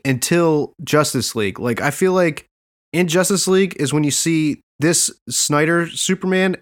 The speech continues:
actually be more Superman-esque, because in Batman v Superman, yeah, he does help save people, but you still don't really get that pleasure of him, uh, having that I-,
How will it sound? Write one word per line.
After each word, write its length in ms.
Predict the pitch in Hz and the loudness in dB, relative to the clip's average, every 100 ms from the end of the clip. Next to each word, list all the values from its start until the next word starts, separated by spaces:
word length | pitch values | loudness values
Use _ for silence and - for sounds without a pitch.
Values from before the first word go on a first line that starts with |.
| - | -2
actually 640 | 143 151 - 156 147 139 - - - _ - | -2 0 -2 0 0 -4 -10 -20 -20 _ -2
be 160 | 135 156 | 2 2
more 240 | 143 139 | 2 0
Superman-esque, 840 | - 170 165 135 113 90 87 - - | 0 -2 0 0 0 0 -4 -4 -6
because 280 | 139 156 | -2 0
in 80 | 151 | 0
Batman 300 | 139 202 220 | 2 2 2
v 100 | 185 | 0
Superman, 600 | 185 - 233 175 156 151 143 - - _ | 0 0 -2 0 0 0 -4 -12 -20 _
yeah, 160 | 175 185 | 0 2
he 120 | 165 | 2
does 480 | 143 165 160 - - _ - | 2 2 2 -2 -6 _ -2
help 240 | 156 156 | 0 0
save 340 | - 156 165 | 0 2 0
people, 460 | 165 214 220 226 214 - - - | 0 -2 0 0 -2 -8 -20 -6
but 80 | 156 | -4
you 100 | 151 | -2
still 240 | - 220 | 0 2
don't 160 | 208 180 | 2 2
really 240 | 175 170 | 2 0
get 260 | 147 165 165 | 0 -2 0
that 380 | 165 143 - - | 0 0 -2 -8
pleasure 440 | - 165 156 156 147 | -4 -2 0 0 -2
of 100 | 123 | -2
him, 320 | 151 143 135 - _ _ _ _ _ - | -2 -2 -4 -8 _ _ _ _ _ -4
uh, 380 | 131 127 120 90 - _ | -2 0 -2 -6 -12 _
having 360 | - 170 170 156 | -2 0 2 0
that 180 | 147 135 | 0 0
I-, 320 | 143 143 131 | 2 2 0